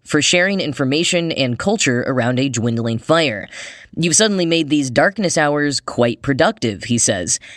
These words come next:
"Our ancestors may have compressed their sleep into a shorter period because they had more important things to do in the evenings than rest." End quote. This goes along a little with our lengthened rem phase, despite potentially shorter lengths of sleeping.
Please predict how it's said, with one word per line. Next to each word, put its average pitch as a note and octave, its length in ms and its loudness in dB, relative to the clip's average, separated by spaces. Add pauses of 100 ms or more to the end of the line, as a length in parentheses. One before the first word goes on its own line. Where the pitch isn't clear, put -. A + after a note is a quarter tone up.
(140)
"Our C#3+ 140 0
ancestors D#3 800 0
may D#3 200 2
have D4 140 -2
compressed F#3+ 580 -2
their F3 140 0
sleep C#3+ 340 0
into C3 280 -2
a B2+ 60 0
shorter B2 360 0
period F3+ 520 0 (220)
because F3+ 280 2
they F3+ 140 2
had F#3+ 300 -2
more C#3+ 280 2
important E3+ 420 -2
things B2+ 220 0
to C3 100 -2
do A#2+ 160 0
in A#2+ 60 0
the A#2 160 -2
evenings B2 420 -2
than A#2+ 200 0
rest." - 540 -2 (180)
End A#2+ 320 -2
quote. B2 540 -2 (340)
This A#3+ 280 2
goes F4 200 0
along G3+ 360 2
a E3 80 0
little E3 320 2
with C3+ 160 -2
our C3+ 160 4
lengthened C3 560 0
rem C3+ 260 0
phase, A2 460 -2
despite C3+ 500 0
potentially C3 500 0
shorter B2+ 400 0
lengths A2+ 360 0
of G#2+ 120 -2
sleeping. F#2 540 0